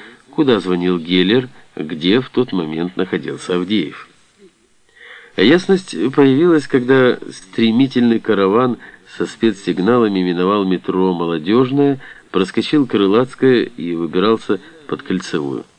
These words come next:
Голованов доложил, что из усадьбы выехали два джипа и ушли, но не на Рублевское шоссе, а на Уборы, Петрова Дальнее и, вероятно, на Архангельское, либо на Новорижское шоссе.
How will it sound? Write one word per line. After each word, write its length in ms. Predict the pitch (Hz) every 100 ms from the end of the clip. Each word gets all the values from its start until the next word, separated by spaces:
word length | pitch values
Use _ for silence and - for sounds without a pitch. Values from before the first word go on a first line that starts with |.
| _ _
Голованов 600 | 82 82 98 104 98 90
доложил, 360 | 92 90 113 123
что 160 | -
из 140 | 82 78
усадьбы 460 | 78 98 92 87
выехали 380 | 82 95 - 85
два 240 | 76 92
джипа 440 | 85 80 95 92 - - - -
и 120 | 82
ушли, 520 | 87 80 - 90 110 135 - - _
но 320 | 78 92 90
не 120 | 87
на 120 | 87
Рублевское 560 | 90 80 85 98 - 135
шоссе, 480 | 123 131 - 135 135 - - _
а 320 | - 78 87 101
на 160 | 117
Уборы, 680 | 120 120 95 92 92 85 110 - - _ _ - _ _ -
Петрова 500 | - 95 95 95 90 82
Дальнее 640 | 90 90 101 117 127 120
и, 200 | 69 85
вероятно, 600 | 80 85 85 107 113 117
на 180 | 104 110
Архангельское, 960 | 110 - 85 80 80 92 - 135 143 139
либо 440 | 104 107 117 117
на 180 | 101 107
Новорижское 800 | 98 98 101 85 80 - - 95
шоссе. 460 | - 98 - -